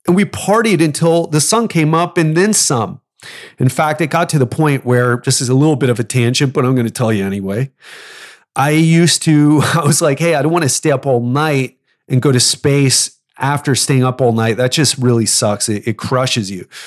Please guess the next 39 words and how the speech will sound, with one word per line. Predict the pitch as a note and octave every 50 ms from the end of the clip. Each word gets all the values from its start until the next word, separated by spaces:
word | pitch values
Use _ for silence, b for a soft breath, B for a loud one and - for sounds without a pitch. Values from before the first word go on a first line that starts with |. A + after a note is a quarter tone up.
| B B -
So | - D#3 C#3+ C3+ C3 B2+ A#2 -
my, | C#3 C3+ C#3 C#3 B2+
my | D3 C#3 B2+ B2+
friends | - - F#3 G#3 A3 D#3
and | D#3+ D3
I, | C3+ C3+ C3 C3 C3 -
we'd | - C#3 C#3 A#2+ A2+
go | - C#3 D#3+ F3
to | F3
bed | D3+ C3+ C#3+ C3 B2 - -
early, | D3 D3+ F3+ G#3 A3 G#3 D3 A#2+ G#2 G#2 A2+ B2 C#3+ C3+ b b b b b b _
and | - E3+ E3+ F3
then | F3 F3 F3+ E3+
we'd | F3 E3+ D#3 C3
wake | C#3 E3 E3 D3+ -
up | F#3 F3+ G3+ G#3 - - - _ -
super | - - C#3+ C3 - G#2+ G2+ -
early, | - A2 G#2+ G2+ G#2 G#2 A2+ C3+ D3 C#3 B B B B B -
like | A#2+ A#2 A#2
five | - - - C3+ C3 C3 C3
o'clock | C#3 C3+ - - C3 B2 C3 B2+ -
in | C3
the | A#2 A2
morning. | G#2+ G#2+ A2 A#2 A#2 C3 C#3+ D3+ D3+
And | D3 D#3+
then | F3+ G3
we | G#3 A#3 A#3
go, | - A#3+ A#3+ A#3 A#3 A3+ A3+ - - - - - - E3 B2+
<laughs> | - - - - - -
we | D#3+ D3+
go | - - A3+ G#3+ G#3+
drinking | F#3 - - G3 G3+ A3 G#3+ - G3+ F3+ F3 F3+ F3+
and | E3+ D#3 -
clubbing | - - G#3 G#3+ G#3 F#3+ F3 E3 D3+ D#3+ D#3+ B B B B B _ _
at | - E3+ E3+ E3+ E3 - -
five | - - F#3+ F#3+ F#3+ F#3 -
thirty | - G#3+ A3 B3+ C4+ B3 G3+ D#3
or | C3+ B2 A#2
so. | - - - A#2+ G#2 G2 F#2+ G#2 B